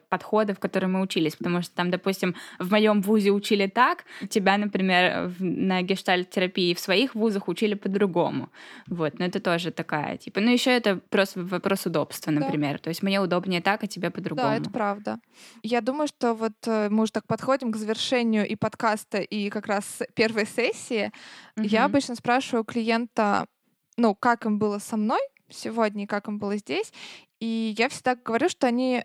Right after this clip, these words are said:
Speaker 2: не должны принимать решение прямо сейчас. Ну, продолжаем мы
Speaker 1: Мгм.
Speaker 2: работу или нет. Так как я работаю в долгосрочной терапии, то если мы продолжаем, то мы прям контрактируемся, да, там на какой-то период. Но
Speaker 1: Мгм.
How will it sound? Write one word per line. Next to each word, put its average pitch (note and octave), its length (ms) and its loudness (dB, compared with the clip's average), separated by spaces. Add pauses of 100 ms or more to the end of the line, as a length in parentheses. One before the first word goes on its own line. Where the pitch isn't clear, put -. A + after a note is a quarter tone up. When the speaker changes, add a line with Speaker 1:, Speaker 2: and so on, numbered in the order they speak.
Speaker 2:
не A#3+ 160 0
должны A#3+ 300 0
принимать A#3+ 440 -2
решение C4+ 340 0
прямо A#3 260 0
сейчас. G3+ 520 -4 (140)
Ну, A3 260 2
продолжаем A3 500 2
мы B3 80 2
Speaker 1:
Мгм. - 0 -
Speaker 2:
работу A3 380 2
или A3+ 120 2
нет. G3+ 300 0
Так G#3+ 120 -2
как A#3 140 -8
я A#3 60 0
работаю A3+ 380 -2
в A3 40 -12
долгосрочной A#3 580 -2
терапии, A3+ 520 -2
то G#3+ 140 -8
если A3+ 300 -4
мы A3 120 -6
продолжаем, A3+ 680 0
то G#3 120 -6
мы G3+ 160 2
прям G3+ 240 0
контрактируемся, G3+ 880 -6
да, G#3 200 -2
там A3+ 180 -6
на G3+ 80 -6
какой-то G3+ 400 -10
период. D#4 540 -8
Но A#3+ 520 0
Speaker 1:
Мгм. A3 60 -12